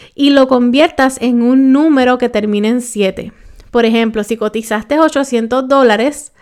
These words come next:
por el curso, vamos a venderlo en setecientos noventa y siete. Si fueron, eh, si fue ci-, quinientos cincuenta, pues vamos a venderlo en quinientos cuarenta y siete. ¿Sí me sigue?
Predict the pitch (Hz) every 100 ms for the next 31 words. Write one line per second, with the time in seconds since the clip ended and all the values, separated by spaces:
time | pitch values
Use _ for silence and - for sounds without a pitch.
0 | _ - - _ - 254 254 262 285 285
1 | 277 220 196 208 247 262 285 285 285 302
2 | 311 269 254 240 208 202 226 226 202 202
3 | 180 - 180 156 - _ _ _ _ _
4 | - - - - 262 262 247 262 285 294
5 | 285 - _ 247 240 233 226 220 254 240
6 | 233 240 247 254 262 240 233 240 285 277
7 | 302 302 302 269 285 285 240 220 202 220
8 | 240 247 240 247 294 277 254 - 233 214
9 | 190 196 226 240 226 220 208 208 - -
10 | - _ _ - _ _ - 240 262 254
11 | 208 165